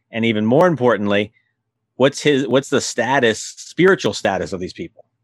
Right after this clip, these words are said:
Like, they renounced their faith for a time at least, or, or turned against the church.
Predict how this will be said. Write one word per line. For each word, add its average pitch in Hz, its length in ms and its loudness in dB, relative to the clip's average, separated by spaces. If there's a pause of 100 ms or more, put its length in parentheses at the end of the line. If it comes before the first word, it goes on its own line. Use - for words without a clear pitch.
(960)
Like, 87 140 -14
they 123 680 0 (680)
renounced 110 480 -2
their 104 100 -2
faith 127 340 0
for 98 140 -2
a 90 60 -2
time 127 360 -2
at 80 80 -8
least, 90 340 -8
or, 82 120 -12
or 87 100 -14
turned 101 260 -2
against 92 540 -6
the 127 100 -10
church. 123 500 -4